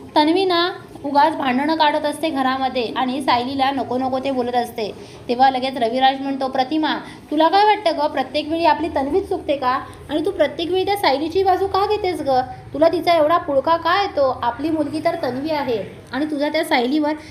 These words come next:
एवढा आंधळा विश्वास आहे, ती काय बोलेल त्यावर तू लगेच विश्वास ठेवतेस. अगं, जरा कधीतरी तन्वीचा विचार कर, तिला काय वाटत असेल याचा विचार कर. अगं, तन्वी पण कामं करतच असेल ना, तुला काय माहीत ही सायली तुझे कान भरत असेल."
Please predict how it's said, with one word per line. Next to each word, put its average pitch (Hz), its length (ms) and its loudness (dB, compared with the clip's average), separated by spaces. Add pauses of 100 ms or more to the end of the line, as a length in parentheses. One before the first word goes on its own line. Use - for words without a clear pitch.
(160)
एवढा 277 260 6
आंधळा 302 380 2
विश्वास 359 380 2
आहे, 359 260 2
ती - 400 -2
काय 302 260 2
बोलेल 285 340 4
त्यावर 294 260 0
तू 349 120 2
लगेच 285 320 2
विश्वास 311 420 0
ठेवतेस. 269 420 2 (320)
अगं, 269 180 4
जरा 294 260 6
कधीतरी 359 440 2
तन्वीचा 320 400 2
विचार 311 320 0
कर, 320 240 0 (420)
तिला 339 200 4
काय 381 180 2
वाटत 330 320 0
असेल 302 260 0
याचा 254 240 2
विचार 311 300 0
कर. 311 260 2 (960)
अगं, 262 220 2
तन्वी 254 260 0
पण 311 200 -2
कामं 285 300 0
करतच 294 280 0
असेल 320 320 2
ना, 330 160 0 (420)
तुला 311 180 2
काय 403 160 0
माहीत 349 300 0 (120)
ही 262 100 -4
सायली 262 340 0
तुझे 302 260 0
कान 285 300 0
भरत 277 240 0
असेल." 254 340 0